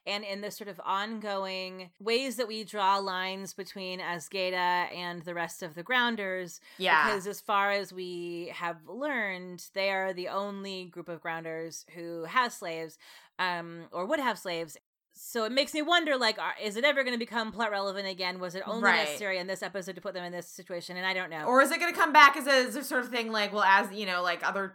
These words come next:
Speaker 2: tribes or, like, or clans are like, "We don't trust Asgard 'cause they're,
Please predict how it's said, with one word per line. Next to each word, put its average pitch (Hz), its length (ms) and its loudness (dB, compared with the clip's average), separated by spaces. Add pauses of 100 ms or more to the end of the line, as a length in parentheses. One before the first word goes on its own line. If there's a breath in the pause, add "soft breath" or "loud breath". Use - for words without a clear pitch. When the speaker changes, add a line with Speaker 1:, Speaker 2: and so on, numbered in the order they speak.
(160)
Speaker 2:
tribes 175 400 0
or, 180 160 -2
like, 160 280 -2
or 170 300 -2
clans 175 320 -4
are 175 60 -2
like, 165 180 -6
"We 185 60 -10
don't 170 180 -4
trust 170 240 -10
Asgard 160 420 -4
'cause 165 120 -20
they're, 160 340 -6